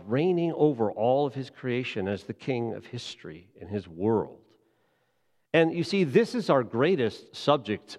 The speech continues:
of meditation and proclamation, is the glory of his kingdom and of his power. It's a great place, actually,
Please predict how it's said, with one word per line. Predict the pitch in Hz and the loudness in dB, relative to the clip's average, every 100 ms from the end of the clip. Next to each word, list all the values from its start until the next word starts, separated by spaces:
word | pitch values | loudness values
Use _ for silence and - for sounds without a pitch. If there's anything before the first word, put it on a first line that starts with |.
| - | -6
of | 95 110 | -6 -4
meditation | 104 95 - 170 170 - 85 82 95 _ _ 123 | -4 -4 -2 0 0 -2 -4 -6 -10 _ _ 0
and | 123 | 0
proclamation, | - 151 - 127 107 135 208 - 95 | 4 4 4 0 2 2 0 0 -2
is | 110 101 | -2 -2
the | 113 | -4
glory | - 120 156 208 139 | -4 0 2 2 2
of | 90 | -2
his | 87 | -6
kingdom | - 110 92 85 117 143 _ _ _ - | -10 -6 -6 -4 -4 -4 _ _ _ -4
and | 113 | 0
of | 123 | 0
his | 135 127 - | -2 -8 -10
power. | - - 170 73 73 - _ _ _ _ _ _ _ _ _ - | -14 -4 -4 -4 -8 -16 _ _ _ _ _ _ _ _ _ -4
It's | 143 | 0
a | 170 | 4
great | 214 226 - | 4 2 0
place, | 202 220 - | 0 0 2
actually, | 123 - 117 120 | 0 0 0 2